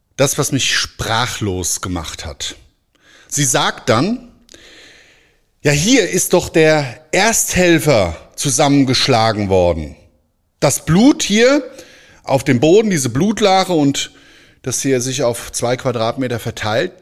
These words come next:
das ist von den Rettungskräften. Und ich weiß nicht, ob das mittlerweile zur Modeerscheinung geworden ist von irgendwelchen Gehirnamputierten,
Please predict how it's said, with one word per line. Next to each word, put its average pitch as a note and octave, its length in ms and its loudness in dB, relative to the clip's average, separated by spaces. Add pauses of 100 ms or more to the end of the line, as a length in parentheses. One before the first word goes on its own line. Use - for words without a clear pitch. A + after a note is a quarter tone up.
das - 760 -4
ist - 540 -4 (200)
von C3 460 -4 (300)
den C3 120 -2
Rettungskräften. C3+ 840 -8 (3500)
Und B2 100 -4
ich G#2+ 80 -4
weiß B2 240 0
nicht, A#2 160 -4
ob F#2 140 -10
das - 340 -6
mittlerweile G#2 720 -2
zur A2 220 -6
Modeerscheinung G2 1300 -2
geworden F#2+ 440 -6
ist A2 140 -8
von A2 160 -8
irgendwelchen A2+ 580 -2
Gehirnamputierten, G#2 1700 -6